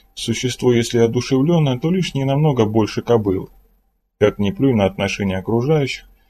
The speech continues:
все равно всеобщее презрение давит к земле ощутимым гнетом. На плантации хоть вокруг были такие же рабы, которые привыкли к своему положению,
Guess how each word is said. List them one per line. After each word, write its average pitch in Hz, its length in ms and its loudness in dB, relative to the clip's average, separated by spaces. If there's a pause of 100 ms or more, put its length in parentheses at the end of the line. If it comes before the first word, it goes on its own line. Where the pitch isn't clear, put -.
(200)
все - 180 -2
равно 185 260 4
всеобщее 131 500 2
презрение 123 540 2
давит 120 380 2
к 101 80 -8
земле 110 300 2
ощутимым 104 680 -4
гнетом. 95 460 -2 (680)
На 98 140 0
плантации 107 560 0
хоть - 240 -6
вокруг 110 340 -2
были 104 180 -2
такие 107 380 -2
же 107 140 0
рабы, 143 400 0 (240)
которые 98 340 0
привыкли 120 440 4
к - 60 -12
своему 98 320 -2
положению, 101 600 0